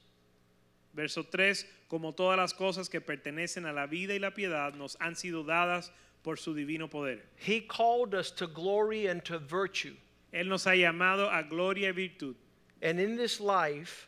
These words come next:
Speaker 1: Y en esta vida,
Speaker 2: verse four,
Speaker 1: verso cuatro,
Speaker 2: he's given to us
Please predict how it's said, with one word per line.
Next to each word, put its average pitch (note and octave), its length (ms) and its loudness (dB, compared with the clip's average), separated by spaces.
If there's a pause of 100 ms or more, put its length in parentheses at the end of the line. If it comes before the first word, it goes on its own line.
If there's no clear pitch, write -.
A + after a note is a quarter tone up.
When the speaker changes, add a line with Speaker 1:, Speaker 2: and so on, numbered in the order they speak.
(100)
Speaker 1:
Y D3 160 0
en C#3+ 120 -2
esta E3+ 320 2
vida, C#3 320 2
Speaker 2:
verse F3 280 2
four, E3+ 580 0
Speaker 1:
verso C#3 240 -2
cuatro, D3 460 -2 (160)
Speaker 2:
he's F#3 320 -4
given A3+ 460 0
to G#3 220 -2
us D3+ 600 0